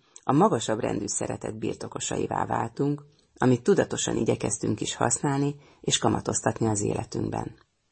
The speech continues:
Mit jelent az újjászületés? Jézus azt tanította, hogy az embernek újjá kell születnie. János evangéliumának következő állítása Jézus szájából származik. Ha valaki újonnan nem születik,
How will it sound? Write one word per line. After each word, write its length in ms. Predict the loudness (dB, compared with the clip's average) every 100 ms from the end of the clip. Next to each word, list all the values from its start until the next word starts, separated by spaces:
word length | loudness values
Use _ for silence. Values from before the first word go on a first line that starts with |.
| _ _ _ _ _ _ _ _ _ _ _ _ _ _ _ _ _
Mit 200 | 2 6
jelent 280 | 6 6 4
az 120 | 4
újjászületés? 1000 | 4 4 2 0 -2 0 -2 -4 -8 -10 _ _ _ -20 -2
Jézus 320 | 10 10 10 6
azt 180 | 4
tanította, 640 | 2 2 2 0 0 0 2
hogy 140 | 2
az 120 | 4
embernek 420 | 4 6 4 2
újjá 280 | 4 4 2
kell 160 | 0 0
születnie. 760 | 0 0 -2 -4 -6 -4 -8 _ _ _ _ -20 -20 2
János 380 | 6 8 6 4
evangéliumának 840 | 4 4 4 2 2 2 2 2
következő 520 | 4 4 2 0 2
állítása 640 | 2 0 -2 -2 -2 2
Jézus 340 | 4 4 4 2
szájából 640 | 2 2 0 -4 -4 -2
származik. 760 | -2 -2 -2 -4 -4 -4 -8 -14 _ _ _ _ _ _ _ _ -2
Ha 100 | 6
valaki 340 | 6 6 4
újonnan 360 | 4 4 4 2
nem 160 | 2
születik, 640 | 2 2 2 2 -2 -2